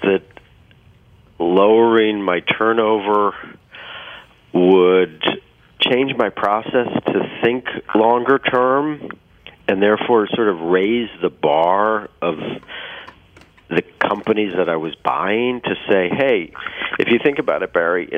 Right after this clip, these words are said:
if I am gonna own this stock for the next ten years, it better be a really high quality company, and I better have a high degree of conviction that the company is going to be bigger and better in the next five years. So maybe I wanna do another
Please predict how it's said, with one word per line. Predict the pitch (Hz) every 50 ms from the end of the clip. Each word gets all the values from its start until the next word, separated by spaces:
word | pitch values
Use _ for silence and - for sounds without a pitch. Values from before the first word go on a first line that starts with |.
| - - -
if | - - 98
I | 107 117 135
am | 147 151 160
gonna | 147 139 127
own | 101 120 127 123 113
this | 107 98 -
stock | - 110 110 120 110 - -
for | - 101
the | 85 90
next | 92 101 98 - - 95 -
ten | - - 110 107 101 95
years, | 90 87 98 110 117 107 90 82 78 78 78 - - - - - _ - - - - - - - - _ _ -
it | - 196 - -
better | 127 131 123 113 101 85
be | 101 113 113 95
a | 80 73
really | 69 73 82 104 113 110 95 90 85 76
high | 82 85 87 85
quality | - - 90 85 85 82 85 82 82
company, | - - 87 87 - - 87 85 85 82 80 - - - - - - - - - - - _ _ _ _ _ -
and | 85 85 90
I | 92 104 107
better | 90 107 101 95 95 90
have | - - 87 87 90 82 76 - - _ -
a | - -
high | - - - -
degree | 92 95 - - 95 95 90
of | 85 -
conviction | - 85 82 82 92 - - - 92 82 78
that | 85 80
the | - -
company | - 92 87 - 87 85 87
is | 80 76 -
going | - 87 85 90 87 82
to | 80
be | - 90 87 87 85
bigger | - 90 90 - 82 82 82
and | 82 76
better | 71 87 92 87 87 90
in | 90 87
the | 90
next | 90 92 87 - - -
five | 90 87 87 85 78
years. | 90 92 95 92 92 92 87 - - - - - - - - - -
So | 120
maybe | 110 135 160 175 202
I | 180 170
wanna | 156 165 156 156 135
do | 120 143 156 160 151
another | 123 104 101 107 110 120 117 135 123 117 110